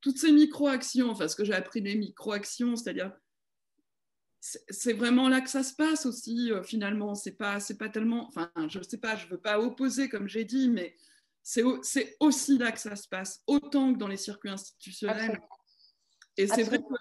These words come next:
Speaker 1: que, euh, voilà, euh, là, on a l'occasion de, de, de mettre la lumière là-dessus.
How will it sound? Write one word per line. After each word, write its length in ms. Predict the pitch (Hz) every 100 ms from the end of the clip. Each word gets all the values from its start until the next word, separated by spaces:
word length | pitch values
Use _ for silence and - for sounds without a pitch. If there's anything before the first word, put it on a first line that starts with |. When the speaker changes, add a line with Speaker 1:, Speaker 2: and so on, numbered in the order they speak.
| -
Speaker 1:
que, 220 | 233 196
euh, 40 | 190
voilà, 380 | 220 240 202 175
euh, 160 | 175
là, 180 | 190 214
on 140 | 220 208
a 60 |
l'occasion 560 | 220 214 220 202 226 233
de, 240 | 180 175
de, 200 | 170 180
de 160 | 170 190
mettre 240 | 190 190
la 100 | 202
lumière 360 | 208 214 214 202
là-dessus. 520 | 180 - - 285